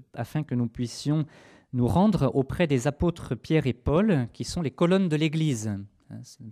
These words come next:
peu à Rome que, que, que sont les, les, les, les, les, les apôtres qui sont les colonnes de l'Église. Et donc, on est invité à se rendre auprès d'eux pour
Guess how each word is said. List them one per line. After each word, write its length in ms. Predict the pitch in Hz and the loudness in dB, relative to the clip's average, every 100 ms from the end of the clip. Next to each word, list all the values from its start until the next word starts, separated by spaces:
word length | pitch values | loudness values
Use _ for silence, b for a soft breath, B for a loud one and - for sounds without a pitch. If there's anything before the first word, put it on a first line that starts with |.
| _ | _
peu 300 | 127 120 113 B B B B B - | -10 -10 -12 B B B B B -10
à 120 | 101 | -10
Rome 380 | - 131 147 135 | -2 0 0 -4
que, 280 | - 110 107 - | -6 -8 -8 -10
que, 200 | - 101 - 107 - b b b _ _ | -12 -12 -12 -16 -18 b b b _ _
que 100 | - | -10
sont 220 | - 139 | -4 -2
les, 140 | 110 | 0
les, 120 | 107 101 110 | -2 -4 -8
les, 420 | 107 104 101 104 b b b b | -10 -10 -12 -16 b b b b
les, 120 | 107 101 | -8 -6
les, 140 | 107 - | -6 -8
les 200 | 113 104 | -6 -4
apôtres 360 | 107 - 165 - | -2 -2 -6 -6
qui 100 | - | -10
sont 120 | - | -4
les 100 | 120 | -4
colonnes 280 | - 131 131 | 0 2 2
de 80 | 113 | 2
l'Église. 540 | 110 120 170 170 120 107 - - | 0 0 -4 -4 -8 -10 -14 -16
Et 80 | |
donc, 240 | 110 147 - - | -10 -10 -12 -10
on 140 | 120 | -6
est 140 | 113 113 | -4 -2
invité 400 | 104 101 175 - | -4 -2 -4 -2
à 80 | |
se 180 | 120 - | -8 -2
rendre 260 | 120 175 147 | 0 2 2
auprès 300 | 135 - 135 | 0 2 0
d'eux 260 | 123 151 | 4 2
pour 300 | 185 - 131 | 2 -2 -6